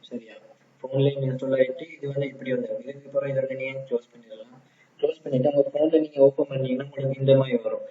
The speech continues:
இந்த மாதிரி வர டைம்ல நீங்க என்ன செய்யணும் அப்படின்னா, செட்டிங்ஸ் போங்க. எல்லாருக்கும் தெரியும், செட்டிங்ஸ் போயிட்டு gen-, ஜெனரல்ல வந்து லாஸ்ட்ல வந்து பாத்தீங்கன்னா profile and device management. இதுல வந்து பாத்தீங்கன்னா இந்த கீ,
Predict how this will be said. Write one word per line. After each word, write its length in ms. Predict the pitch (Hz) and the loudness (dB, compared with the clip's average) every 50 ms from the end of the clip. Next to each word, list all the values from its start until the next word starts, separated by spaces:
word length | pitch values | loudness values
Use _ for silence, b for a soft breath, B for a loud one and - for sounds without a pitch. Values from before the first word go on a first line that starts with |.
| B B B B | B B B B
இந்த 220 | - 135 139 151 156 156 | -12 -8 -4 -4 0 0
மாதிரி 200 | 156 151 147 139 | 0 0 2 2
வர 300 | 135 135 135 135 135 135 | 2 4 4 4 4 4
டைம்ல 260 | 127 127 127 127 127 | 2 0 -2 -4 -4
நீங்க 160 | 127 127 127 | -4 -4 -4
என்ன 160 | 135 143 147 - - | 0 0 0 2 0
செய்யணும் 320 | 143 135 127 123 123 120 | -2 0 2 4 2 2
அப்படின்னா, 420 | 117 117 117 117 117 117 127 135 135 - | 2 0 -4 -2 0 2 2 2 2 0
செட்டிங்ஸ் 420 | 123 123 123 147 151 160 160 - - | -4 -6 -6 -6 -10 -12 -12 -8 -2
போங்க. 340 | 127 117 113 113 117 123 139 - - _ _ _ _ _ _ _ _ _ _ | -2 -2 0 0 -4 -6 -8 -12 -18 _ _ _ _ _ _ _ _ _ _
எல்லாருக்கும் 540 | 131 131 127 127 139 139 135 139 143 135 123 | -10 -4 2 4 4 4 4 2 -2 0 2
தெரியும், 340 | 127 123 123 117 120 120 120 | 4 4 4 6 4 2 0
செட்டிங்ஸ் 480 | - - 120 120 - 135 135 135 135 - | -2 -6 -8 -8 -6 -4 -6 -6 -2 2
போயிட்டு 280 | 123 120 117 - 127 | 2 2 2 0 -2
gen-, 460 | 123 123 123 120 120 120 123 123 - - _ _ _ _ _ - | 0 0 0 0 -2 -4 -4 -6 -10 -14 _ _ _ _ _ -4
ஜெனரல்ல 540 | 120 123 127 127 135 139 135 135 131 127 123 | 2 4 4 6 6 6 6 8 8 8 8
வந்து 220 | 120 120 - 135 139 | 6 6 2 -2 2
லாஸ்ட்ல 400 | 131 120 120 123 123 - - 123 | 4 4 6 4 2 0 -6 -6
வந்து 260 | 123 117 117 117 113 - | -6 -6 -6 -8 -4 -2
பாத்தீங்கன்னா 480 | 110 - - 117 117 131 127 - - 120 | -2 -2 -2 -2 -4 -4 -4 -2 0 0
profile 360 | 117 117 143 139 135 127 131 | 0 0 0 0 2 2 0
and 260 | 147 160 170 - 127 | 0 -4 -12 -10 -10
device 240 | 127 127 127 123 - - | -8 -6 -6 -8 -8 -10
management. 360 | 117 117 117 - - 117 110 104 - 113 | -18 -18 -18 -20 -20 -20 -20 -20 -18 -10
இதுல 100 | 127 131 | -2 4
வந்து 340 | 131 135 131 123 123 123 117 | 4 4 4 4 4 4 4
பாத்தீங்கன்னா 340 | 117 - - 120 131 139 135 | 4 4 -2 -8 -8 -6 -4
இந்த 140 | 127 120 | -2 -2
கீ, 240 | 113 107 107 _ - | -2 -4 -6 _ -20